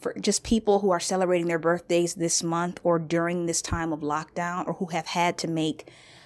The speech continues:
adjustments to their plans, maybe travel plans, maybe you're gonna meet up with friends, maybe you had a big shebang plan. I think it's really important. I think it's imminent, actually,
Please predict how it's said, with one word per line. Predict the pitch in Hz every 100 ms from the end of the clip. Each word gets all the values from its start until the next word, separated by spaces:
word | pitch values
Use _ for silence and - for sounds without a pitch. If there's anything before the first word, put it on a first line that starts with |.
| -
adjustments | 151 156 175 175 190 175
to | 160
their | 160
plans, | - - 190 185 185 180
maybe | 170 151
travel | - 175 170
plans, | 170 - 175 170 170 170
maybe | 160
you're | 156
gonna | 156
meet | 156 156
up | 151
with | - -
friends, | 180 175 175 175 170 - - - - -
maybe | 175 170
you |
had | 170 170
a | 147
big | 147 165 170 170
shebang | - 156 165 160 165
plan. | - 180 170 165 170 _ _ _ _ _ _ _ _ _ _ _ _ _ _
I | 220
think | 214 320
it's | 285 -
really | 170 185 214 247
important. | 247 - 226 190 - - _ _ _ _ _ _
I | 196
think | - 269
it's | 208 - - 233
imminent, | 220 190 - -
actually, | 165 156 - 147 -